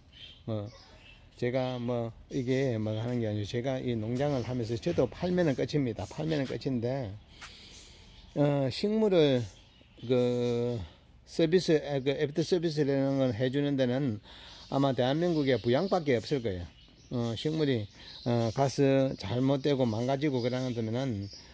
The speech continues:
어, 어떤 식으로 인위적으로 그 인위적으로, 어, 잘못됐을 때는 저희들이, 어, 보통, 어, 받아가지고 다시 순화시켜가지고 아니십니까? 그렇게 다 돌려드립니다.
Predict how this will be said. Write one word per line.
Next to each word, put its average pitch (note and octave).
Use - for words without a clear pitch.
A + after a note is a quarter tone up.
어, C3
어떤 D3
식으로 C3
인위적으로 C3
그 A2+
인위적으로, C3
어, A#2
잘못됐을 B2+
때는 A#2
저희들이, B2
어, A2
보통, B2+
어, G#2+
받아가지고 A#2+
다시 C3+
순화시켜가지고 B2+
아니십니까? G2
그렇게 C3
다 -
돌려드립니다. F#2